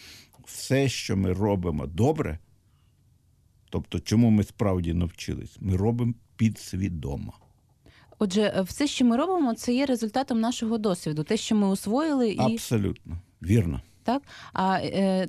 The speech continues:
Speaker 2: також існує
Speaker 1: Навчання.
Speaker 2: Навчання.
Speaker 1: Це важливо для молоді.
Speaker 2: Так, навчання. І те, що ми не просто усво-, засвоїли і, е, запам'ятали, але запам'ятали надовго. І, м, я нещодавно дізналася, що існує дві частини пам'яті нашої, яка від-,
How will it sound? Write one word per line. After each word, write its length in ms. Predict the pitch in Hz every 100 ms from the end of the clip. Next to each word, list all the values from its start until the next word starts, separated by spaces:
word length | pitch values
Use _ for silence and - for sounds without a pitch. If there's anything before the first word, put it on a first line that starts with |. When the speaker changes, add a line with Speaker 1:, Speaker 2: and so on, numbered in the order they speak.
| -
Speaker 2:
також 260 | 277 311 311
існує 260 | 269 -
Speaker 1:
Навчання. 720 | 123 113 - 120 110 98 123 127 - -
Speaker 2:
Навчання. 180 | - 101
Speaker 1:
Це 140 | - 110
важливо 540 | 107 92 110 127 117
для 200 | 113 113
молоді. 640 | 110 101 95 92 - 147 - - - -
Speaker 2:
Так, 280 | - 190 170
навчання. 540 | 196 202 - 247 185 160 - - 170
І 220 | 208 208
те, 160 | - 254
що 140 | -
ми 100 | 226
не 100 | 214
просто 320 | - - 294 269
усво-, 340 | - 214 202
засвоїли 580 | 196 214 220 208 190 180
і, 440 | - 190 196 190
е, 360 | 180 180 180 180
запам'ятали, 640 | 180 190 196 190 180 165 -
але 200 | 175 196
запам'ятали 540 | 208 208 208 247 233
надовго. 600 | 220 214 196 175 151 151 - - - -
І, 200 | 190 180
м, 220 | - 170
я 200 | - 240
нещодавно 420 | 403 381 247 277 233
дізналася, 440 | 208 294 427 -
що 180 | - 233
існує 380 | 233 254 247 220
дві 260 | 190 226
частини 460 | - 175 - 170 165
пам'яті 500 | 196 392 403 240 220
нашої, 420 | 208 196 - 175
яка 240 | 175 180
від-, 200 | 175 -